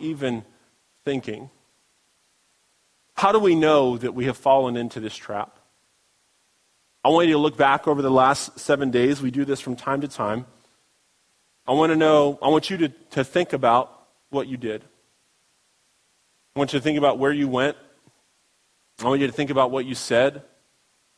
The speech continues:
What did you watch on T V? What did you listen to? What did you look at on the internet?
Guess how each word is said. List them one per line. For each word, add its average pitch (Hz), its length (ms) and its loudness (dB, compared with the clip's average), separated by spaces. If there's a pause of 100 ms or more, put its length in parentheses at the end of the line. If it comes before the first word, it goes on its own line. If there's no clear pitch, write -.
(460)
What 139 120 0
did 151 120 -2
you 156 60 0
watch 151 240 2
on 139 120 0
T 147 200 -6
V? 120 240 -6 (1300)
What 135 100 0
did 143 100 -2
you 151 100 0
listen 143 280 -2
to? 113 240 -10 (1400)
What 135 100 -6
did 127 100 -6
you 139 80 -2
look 147 180 -2
at 139 120 4
on 139 80 0
the 139 120 0
internet? 120 340 -2